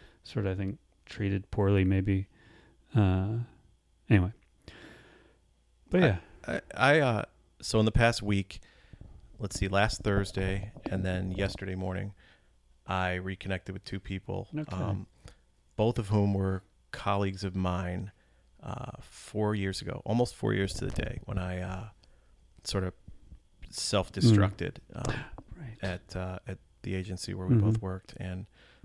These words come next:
Speaker 2: and everything fell apart. It was
Speaker 1: Mm-hmm.
Speaker 2: like the plug came out of the
Speaker 1: Mm-hmm.
Speaker 2: bathtub and shit just started swirling down the drain. But, um,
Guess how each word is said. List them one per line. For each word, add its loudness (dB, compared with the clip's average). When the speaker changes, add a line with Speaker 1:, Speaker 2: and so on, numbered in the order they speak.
Speaker 2:
and 2
everything 2
fell -4
apart. -4
It -6
was 10
Speaker 1:
Mm-hmm. 6
Speaker 2:
like 4
the -4
plug -2
came -6
out -6
of -8
the -8
Speaker 1:
Mm-hmm. 0
Speaker 2:
bathtub -8
and -10
shit -10
just -12
started -10
swirling -8
down -8
the -10
drain. -8
But, -2
um, -2